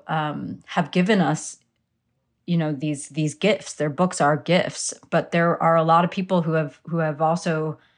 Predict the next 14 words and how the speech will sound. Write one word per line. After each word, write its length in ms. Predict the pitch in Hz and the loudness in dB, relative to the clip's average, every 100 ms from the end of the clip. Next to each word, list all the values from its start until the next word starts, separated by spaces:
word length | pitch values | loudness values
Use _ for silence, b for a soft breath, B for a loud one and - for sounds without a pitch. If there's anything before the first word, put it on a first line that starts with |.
| b - | b -6
tried 300 | 170 170 175 | 2 2 2
to 80 | |
do 240 | 147 170 214 | -2 -2 -2
so. 300 | - 151 151 | -2 -2 0
And, 260 | 151 147 - | 0 -2 -4
and 360 | 165 156 151 - - | -4 -2 -4 -6 -6
unfortunately, 640 | 160 156 180 180 175 135 | -6 -4 -4 -2 -2 -2
I 80 | 151 | -4
think 220 | 156 156 | -4 -6
this 180 | 156 - | -8 -8
world 200 | 151 151 | -4 -4
is 80 | 147 | -6
set 200 | 147 143 | -6 -4
up 240 | 139 - | -4 -6